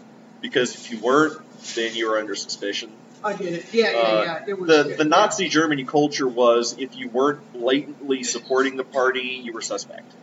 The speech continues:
Speaker 2: Yeah, that's right.
Speaker 1: So
Speaker 2: It was kind of like a
Speaker 1: Yeah.
Speaker 2: mob mentality, kinda like, "You're gonna have to go along with us." And
Speaker 1: Yeah.
Speaker 2: Yeah.
Speaker 1: Yeah. Now,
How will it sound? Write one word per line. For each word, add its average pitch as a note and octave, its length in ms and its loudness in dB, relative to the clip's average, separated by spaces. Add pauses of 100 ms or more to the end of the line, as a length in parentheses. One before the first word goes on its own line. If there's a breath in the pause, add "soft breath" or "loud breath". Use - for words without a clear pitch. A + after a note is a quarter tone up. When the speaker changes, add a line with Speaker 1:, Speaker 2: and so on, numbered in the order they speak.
(140)
Speaker 2:
Yeah, E3+ 160 -6
that's D#3+ 320 -10
right. D#3 300 -6
Speaker 1:
So A2 460 2 (280)
Speaker 2:
It A#3 60 -10
was G#3+ 180 0
kind B3+ 260 0
of G#3+ 100 -2
like G3+ 220 0
a G#2+ 60 0
Speaker 1:
Yeah. G3 100 0
Speaker 2:
mob F#3+ 280 -4
mentality, F3 600 -8
kinda E3+ 280 -12
like, D#3+ 240 -8
"You're F3+ 100 -12
gonna F3 220 -14
have D3+ 340 -12 (160)
to E3+ 60 -16
go E3 240 -10
along D#3+ 440 -8
with D#3+ 140 -8
us." D#3 320 -8
And D3+ 100 -14
Speaker 1:
Yeah. G2 280 -4 (380)
Speaker 2:
Yeah. - 200 -12 (300)
Speaker 1:
Yeah. F#2+ 200 -8 (180)
Now, C3+ 300 4